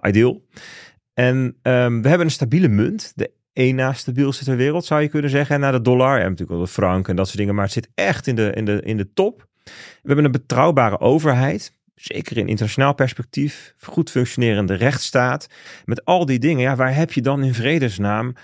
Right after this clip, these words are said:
nieuw geld voor nodig? Wat is er dan mis met die euro? Ik kan er toch alles mee? Ehm, alleen als je ietsjes verder buiten Nederland gaat kijken, alleen als je verder Europa ingaat, dan zie je daar al dat het,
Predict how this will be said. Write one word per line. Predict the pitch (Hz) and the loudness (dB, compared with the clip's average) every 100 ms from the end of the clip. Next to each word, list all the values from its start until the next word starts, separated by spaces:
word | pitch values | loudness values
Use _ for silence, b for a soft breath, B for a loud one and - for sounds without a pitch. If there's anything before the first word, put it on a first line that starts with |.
| b b b - | b b b -4
nieuw | 113 143 | 2 2
geld | 95 151 165 | 2 0 0
voor | - 120 | 0 0
nodig? | 104 87 85 | 0 0 -2
Wat | 101 147 | 0 0
is | 147 | 0
er | 139 | 0
dan | 127 123 | 0 2
mis | 127 127 107 - | 4 2 0 -4
met | 117 101 | -4 -4
die | 110 | -2
euro? | 143 156 117 92 | 2 2 2 -2
Ik | - | 0
kan | 143 | -2
er | 151 | -2
toch | - - | -4 -4
alles | - 95 95 | -2 -4 -4
mee? | 90 62 98 B B B B B | -6 -8 -14 B B B B B
Ehm, | - 117 123 123 107 _ _ _ _ _ _ _ _ _ _ _ _ | -6 -2 0 -2 -6 _ _ _ _ _ _ _ _ _ _ _ _
alleen | - 135 139 143 143 - _ - | -4 2 2 2 0 -6 _ -4
als | 139 - | -4 -2
je | - | -2
ietsjes | 208 190 - 170 - | -2 -2 -4 -6 -4
verder | 226 233 156 | -2 0 0
buiten | 185 196 123 | 0 0 0
Nederland | 160 147 | 2 0
gaat | 123 | -2
kijken, | - 95 104 - | -4 -2 0 0
alleen | 196 | 0
als | 214 160 | 0 -2
je | 127 | 0
verder | 139 123 | 0 2
Europa | 117 151 143 | 4 2 2
ingaat, | 101 110 110 113 | -2 -2 -2 -2
dan | 131 | -2
zie | 120 | -2
je | 139 | 0
daar | 123 139 | 2 2
al | 123 | 0
dat | 110 123 | 2 0
het, | 123 - | -2 -8